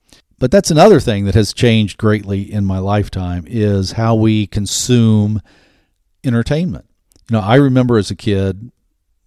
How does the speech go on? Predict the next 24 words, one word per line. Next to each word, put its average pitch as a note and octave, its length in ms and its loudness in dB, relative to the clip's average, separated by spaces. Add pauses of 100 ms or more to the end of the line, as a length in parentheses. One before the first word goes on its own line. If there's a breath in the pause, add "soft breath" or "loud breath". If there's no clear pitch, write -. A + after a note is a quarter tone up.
(300)
we C3 160 4
didn't D#3+ 180 4
even G2+ 160 0
have G2+ 200 0
a G2 300 -6
color G2 320 -4
T F#2 200 -4
V. F#2+ 320 -2 (720 soft breath)
We A#2 160 2
had G#2+ 340 2
a F#2+ 440 -4 (360)
television C3 720 2 (240)
that F#2+ 320 -6
did C#3+ 140 6
not C#3+ 200 4
have B2+ 200 4
a A#2 80 4
U B2 220 4
H A#2+ 200 2
F A#2 300 0
knob A2 400 0
on E2+ 180 -6
it, A2 180 -8
which G#2+ 240 -10